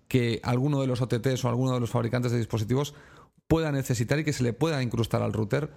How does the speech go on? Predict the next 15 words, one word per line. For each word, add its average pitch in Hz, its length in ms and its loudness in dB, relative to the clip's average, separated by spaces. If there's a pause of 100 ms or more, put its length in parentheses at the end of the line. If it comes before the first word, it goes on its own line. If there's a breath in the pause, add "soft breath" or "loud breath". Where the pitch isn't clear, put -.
(560 loud breath)
para 110 420 0
fortalecer 117 540 0
una 127 240 0
posición 123 500 0
dentro 113 260 0
del 110 120 0
hogar 123 240 0
de 123 80 0
alguno 120 320 2
de 135 40 0
los 120 120 -2
fabricantes 120 580 0 (320 loud breath)
que - 80 2
estarán 131 380 2
compitiendo 131 720 0